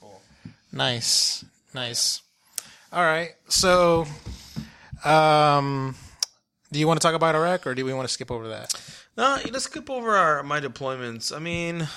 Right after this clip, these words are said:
Speaker 1: the deployments, yes. You know, everybody wants to talk about, like, you know, what, what did I see and all that stuff. I could tell you right now that, you know, I did see death. I, I, I, you know, I almost, um, died a few times, and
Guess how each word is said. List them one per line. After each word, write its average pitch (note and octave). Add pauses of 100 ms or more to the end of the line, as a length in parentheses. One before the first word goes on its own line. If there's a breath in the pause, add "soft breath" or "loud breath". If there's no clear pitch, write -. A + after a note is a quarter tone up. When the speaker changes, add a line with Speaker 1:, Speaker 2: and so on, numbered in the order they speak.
(120)
Speaker 1:
the E3+
deployments, G3+
yes. F3+ (680 soft breath)
You D3
know, D#3
everybody E3
wants D#3
to -
talk D3
about, C#3+
like, D2+
you -
know, B2
what, A#2 (920)
what C#3+
did C#3
I A#2
see B2+
and A#2
all G#2+
that G2+
stuff. C3
I C#3
could D3+
tell D3+
you D3
right C3+
now A#2+
that, B2
you C3
know, A#2+
I A#2+
did C#3
see B2+
death. A#2
I, G#2+
I, G2 (760 loud breath)
I, B2+
you C3
know, A2+
I A2
almost, B2
um, G2+
died A2+
a C3+
few B2+
times, C3
and A2